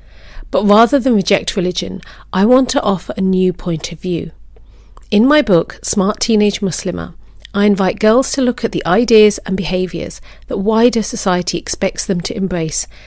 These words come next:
and decide whether they are good for their mental health and well-being. Concepts such as self-obsession,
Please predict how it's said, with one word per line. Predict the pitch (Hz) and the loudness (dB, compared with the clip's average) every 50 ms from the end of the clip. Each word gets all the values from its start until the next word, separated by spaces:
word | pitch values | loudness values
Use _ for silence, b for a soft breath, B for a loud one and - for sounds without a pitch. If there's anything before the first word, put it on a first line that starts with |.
| B B B B | B B B B
and | - 185 180 | -2 0 0
decide | 214 202 - - 240 226 220 208 190 - - | 0 0 2 2 2 2 2 0 0 -2 -4
whether | - 185 202 185 202 | -2 0 0 0 0
they | 190 - 196 190 | 0 0 0 0
are | 185 | 0
good | 175 - - 285 269 - | -2 -2 -2 -2 -2 -2
for | - - | -2 -2
their | 185 170 160 | -2 -2 -2
mental | 160 160 165 165 - - 175 | 0 -2 -2 -4 -4 -6 -6
health | 165 - 175 - - - - - - | -6 -6 -8 -8 -8 -12 -14 -12 -4
and | - 196 185 | -2 0 0
well-being. | 180 185 180 - 220 190 156 156 180 165 - - b b b b b b b b b b | 0 0 0 0 0 0 -2 -4 -6 -10 -14 -18 b b b b b b b b b b
Concepts | - - 269 254 254 247 - 196 - - - - - - | -2 2 4 4 4 4 2 0 -2 -2 -4 -8 -6 -4
such | - 208 - - | -6 -4 -2 -2
as | 196 185 - - - | -2 -2 -4 -4 -6
self-obsession, | - - - 214 208 196 - - 196 190 - - - 190 170 - - - 180 175 175 160 | -4 0 2 2 2 2 0 -2 -4 -4 -2 -2 -4 -2 -2 -4 -4 -4 -4 -4 -4 -6